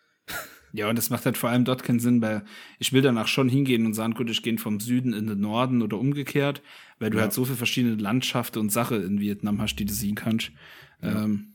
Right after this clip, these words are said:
Speaker 1: aber wie gesagt, da ist noch gar nichts spruchreif oder so. Das war jetzt nur mal so eine Idee, wo ich mich ein bisschen informiert habe, weder wann noch ob.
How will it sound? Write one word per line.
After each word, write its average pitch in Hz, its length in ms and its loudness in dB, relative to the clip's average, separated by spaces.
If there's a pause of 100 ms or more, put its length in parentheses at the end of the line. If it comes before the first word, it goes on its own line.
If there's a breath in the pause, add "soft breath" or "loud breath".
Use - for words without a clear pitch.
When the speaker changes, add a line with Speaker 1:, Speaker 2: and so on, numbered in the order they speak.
(160)
Speaker 1:
aber 110 180 0
wie 107 80 2
gesagt, 101 220 0
da 98 40 -2
ist 95 80 -4
noch 101 120 -4
gar 90 120 -6
nichts 92 160 -4
spruchreif 98 400 -6
oder 92 160 -6
so. 101 100 -4
Das 90 160 -6
war 95 100 -6
jetzt 95 180 -8
nur 98 120 -2
mal 95 200 -4
so 98 120 -6
eine 90 80 -6
Idee, 98 280 -2
wo 98 80 0
ich 98 80 -4
mich 104 140 -4
ein - 40 -14
bisschen 101 200 -2
informiert 101 440 -2
habe, 101 260 -2
weder 101 280 -2
wann 104 240 2
noch 101 200 -2
ob. - 240 -12